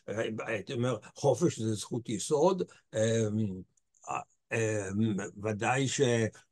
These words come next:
שה-, ה-, השוויון הוא גם כן איזושהי זכ-, זכות יסוד, אבל הציפייה הייתה שהמדינה הריבונית, זאת אומרת,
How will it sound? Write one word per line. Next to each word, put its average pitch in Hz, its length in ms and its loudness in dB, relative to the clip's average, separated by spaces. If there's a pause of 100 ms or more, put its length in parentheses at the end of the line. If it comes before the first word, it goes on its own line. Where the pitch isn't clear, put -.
(800)
שה-, 117 540 -2 (260)
ה-, - 720 -2
השוויון 147 600 6
הוא 123 120 2
גם 147 160 2
כן 185 240 2
איזושהי 160 420 4
זכ-, 135 480 -4
זכות 135 320 -2
יסוד, 135 440 0 (540)
אבל 170 440 4 (120)
הציפייה 143 1500 0
הייתה 117 460 -4 (400)
שהמדינה 127 1300 2 (320)
הריבונית, 120 760 0 (200)
זאת 117 240 -4
אומרת, 120 480 2